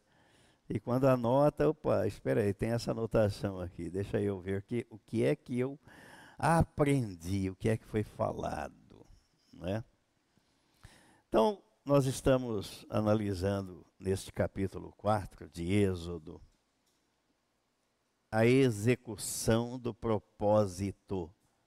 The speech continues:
divino. E a reflexão é: não resista ao chamado, não resista ao propósito.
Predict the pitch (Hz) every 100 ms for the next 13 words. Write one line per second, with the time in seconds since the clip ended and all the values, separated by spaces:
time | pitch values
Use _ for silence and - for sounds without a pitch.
0 | _ _ _ _ 101 110 92 107 110 92
1 | _ _ _ _ _ _ _ _ _ _
2 | _ _ _ _ _ _ _ _ _ 110
3 | 113 117 123 - 120 120 - - 123 117
4 | 107 104 113 139 160 180 _ _ - 98
5 | 135 90 92 107 - - 85 - _ _
6 | _ _ _ _ _ _ _ _ _ _
7 | _ _ 104 101 - 110 95 95 107 120
8 | 120 127 - _ _ _ _ _ - 101
9 | 110 104 104 95 90 104 - 101 104 -
10 | 113 120 - 85 87 87 78 85 82 -
11 | 80